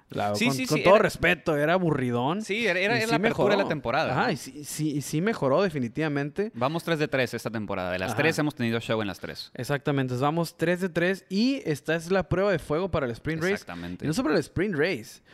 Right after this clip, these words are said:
Speaker 1: porque yo no sé qué terquedad hay en la Fórmula uno
Speaker 2: Ujú.
Speaker 1: de seguir con Imola.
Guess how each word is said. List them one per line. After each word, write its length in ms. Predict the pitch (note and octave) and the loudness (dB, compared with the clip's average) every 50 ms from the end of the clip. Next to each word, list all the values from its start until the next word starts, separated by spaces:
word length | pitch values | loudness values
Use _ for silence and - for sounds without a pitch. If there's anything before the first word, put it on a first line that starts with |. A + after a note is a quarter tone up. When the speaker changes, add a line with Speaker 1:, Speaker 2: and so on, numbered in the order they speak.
| - - _ | -20 -14 _
Speaker 1:
porque 260 | - D#3+ E3+ D3 E3 | -2 -2 0 0 0
yo 140 | D#3+ E3+ A#3 | -2 -2 -2
no 100 | C#4 D4+ | -2 -4
sé 220 | C#4+ - C#4 B3+ - | -4 -6 -6 -6 -4
qué 120 | - C4 | -4 -6
terquedad 760 | C4 - D4+ D4 C#4+ C#4+ - - - A2+ A2+ C3 C#3 D3+ E3+ | -2 0 0 0 0 0 -2 -8 -8 -6 -4 -2 -2 -2 -2
hay 120 | E3 E3 F3+ | -4 -4 -6
en 120 | F#3 F3 | -6 -6
la 80 | B2+ - | -8 -10
Fórmula 440 | - - C3+ C#3+ D#3+ F3+ F3 C#3+ G#2 | -10 -10 -8 -8 -6 -4 -4 -4 -4
uno 420 | G#2+ A2 A#2 A#2 A2+ C#3+ F#3 A#3 - | -4 -6 -8 -8 -8 -8 -8 -6 -4
Speaker 2:
Ujú. 340 | A#2+ A2 A2+ G#2 G2+ F#2+ F#2+ - _ | -4 -2 -2 -4 -4 -6 -8 -12 _
Speaker 1:
de 460 | - B2 B2 C3+ C#3+ C#3+ C#3+ C#3 C3+ | -16 -8 -4 -2 -2 0 0 0 -2
seguir 400 | B2+ - - C3+ A#2+ C3 D3+ D3+ | -2 -4 -4 -6 -4 -4 -4 -6
con 200 | - - G3 F3+ | -4 -6 -6 -4
Imola. 340 | E3 D#3 D3 B2 F#2+ D#2 - | -2 -2 -2 -2 -4 -6 -10